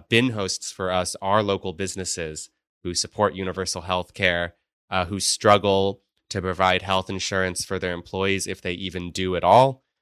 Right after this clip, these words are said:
Um, and I think what's incredible about this is, uh,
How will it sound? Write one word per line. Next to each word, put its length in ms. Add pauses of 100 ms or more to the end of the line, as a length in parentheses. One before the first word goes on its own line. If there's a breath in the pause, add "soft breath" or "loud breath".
(240)
Um, 480 (640)
and 220
I 60
think 160
what's 160
incredible 480
about 320
this 240
is, 180
uh, 220